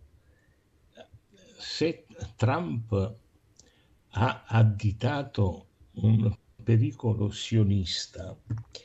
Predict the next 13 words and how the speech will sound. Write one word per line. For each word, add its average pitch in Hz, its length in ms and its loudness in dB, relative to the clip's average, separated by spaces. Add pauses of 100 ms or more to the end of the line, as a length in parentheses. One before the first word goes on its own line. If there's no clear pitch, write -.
(440)
e - 160 -4
se - 580 -2 (200)
il, 131 880 0
a 110 160 0
un 117 160 0
certo 156 420 -4
punto 117 720 -4 (760)
abbiamo 139 540 2
visto - 1000 -6 (460)
il 113 180 2
più 170 300 -2
efficiente 131 1200 -2
servizio 123 1400 -2